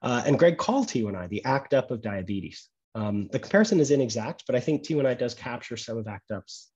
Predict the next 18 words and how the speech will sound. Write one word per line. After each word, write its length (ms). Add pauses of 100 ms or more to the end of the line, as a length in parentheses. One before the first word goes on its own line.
(160)
um, 260
ethos 580
and 160 (120)
energy. 480 (140)
Um, 140
here, 240
for 100
example, 320
is 100
a 40
picture, 560 (540)
um, 420
and 100
news 160
coverage 380
of 100
one 140
of 180